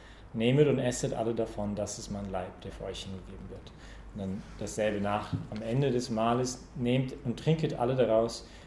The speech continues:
das ist der Kelch des neuen und ewigen Bundes, mein Blut, das für euch und für alle vergossen wird, zur Vergebung der Sünden. Tut dies zu meinem Gedächtnis." Für uns ist das der Höhepunkt, ähm, der ganzen Messe.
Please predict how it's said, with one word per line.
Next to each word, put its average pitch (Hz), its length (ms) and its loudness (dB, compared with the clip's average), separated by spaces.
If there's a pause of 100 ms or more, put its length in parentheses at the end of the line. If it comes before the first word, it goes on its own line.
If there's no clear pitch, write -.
(100)
das 113 180 0
ist 135 80 0
der 147 100 4
Kelch 123 440 6
des 123 160 -4
neuen 110 260 4
und 113 120 0
ewigen 107 500 -2
Bundes, 131 440 2
mein 101 220 0
Blut, 135 400 0 (380)
das - 180 -8
für 139 160 0
euch 120 380 6
und 131 80 -4
für - 160 -2
alle 120 200 2
vergossen 113 520 -2
wird, 107 320 -6
zur - 160 -12
Vergebung 113 420 2
der 104 120 -2
Sünden. - 360 -2
Tut 131 260 -6
dies 107 280 -2
zu 107 40 -4
meinem 98 220 -4
Gedächtnis." - 520 -10
Für 127 100 -4
uns 160 480 2 (420)
ist 123 220 0
das 127 260 4
der 127 140 4
Höhepunkt, 110 680 0 (300)
ähm, 92 160 -4 (260)
der 113 80 -2
ganzen 101 440 -2
Messe. - 360 -6